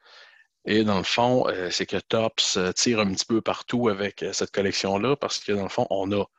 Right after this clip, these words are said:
trente joueurs de baseball, on a trente joueurs de la Ligue des champions et on a trente Garbage Pail Kids. Et en plus de tout ça,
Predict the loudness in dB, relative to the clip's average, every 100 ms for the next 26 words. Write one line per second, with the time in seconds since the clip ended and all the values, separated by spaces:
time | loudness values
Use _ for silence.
0 | _ _ -4 0 2 2 2 2 2 0
1 | -2 -4 -6 -14 _ -20 -20 -6 -2 0
2 | 0 -2 -6 _ 0 2 0 2 2 4
3 | 2 0 -2 -2 0 -2 0 -2 -2 -10
4 | -20 -20 _ 4 6 4 2 0 -2 0
5 | 0 0 -4 -6 0 2 2 0 -4 -4
6 | -4 -4 -6 -6 -6 -6 -6 -10 _ _
7 | _ _ _ _ _ -2 0 0 -4 -14
8 | -6 -4 2 2